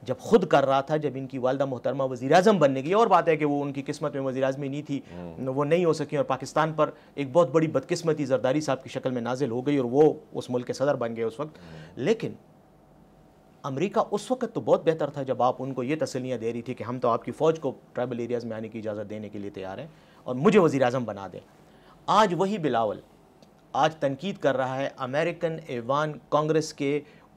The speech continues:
Speaker 1: की उस करारदाद पर जो कि, जिसमें उन्होंने सिर्फ ये कहा कि पाकिस्तान में जमहूरी अक़दार पामाल हो रही हैं।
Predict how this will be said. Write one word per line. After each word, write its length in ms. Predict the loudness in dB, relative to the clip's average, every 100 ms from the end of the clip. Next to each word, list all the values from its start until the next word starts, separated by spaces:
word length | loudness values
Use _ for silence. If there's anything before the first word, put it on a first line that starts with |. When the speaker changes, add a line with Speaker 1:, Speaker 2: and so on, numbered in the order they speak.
| -6
Speaker 1:
की 60 | -2
उस 180 | -2
करारदाद 720 | 0 0 0 0 4 6 6 2
पर 280 | -8 -10 -12 _ _ _ _ _ -8
जो 140 | -4
कि, 180 | 2 2 0 -6 -20 _ _
जिसमें 260 | -6 0 2
उन्होंने 240 | 2 0
सिर्फ 240 | 0 0 0
ये 140 | -2
कहा 140 | -2
कि 100 | -4
पाकिस्तान 380 | -4 -8 -6 -6
में 100 | -6
जमहूरी 420 | -8 -10 -10 -10 -12
अक़दार 320 | -16 -6 -4 -4
पामाल 320 | -4 -4 -6
हो 80 | -8
रही 180 | -10 -12
हैं। 100 | -18